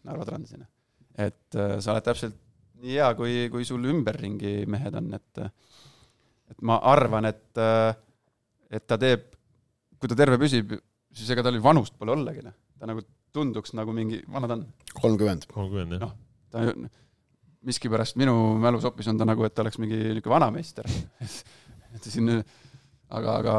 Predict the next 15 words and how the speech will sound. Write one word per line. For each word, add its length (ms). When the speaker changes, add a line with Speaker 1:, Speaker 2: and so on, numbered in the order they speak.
Speaker 1:
aga 220
tegemist 320
on 140
parimas 420
mängija 380
eas 240
oleva 300
kontrolliva 500
poolikuga, 460
kes 180
on 80
ennast 240
Eesti 220
liigas 260
tõestanud. 540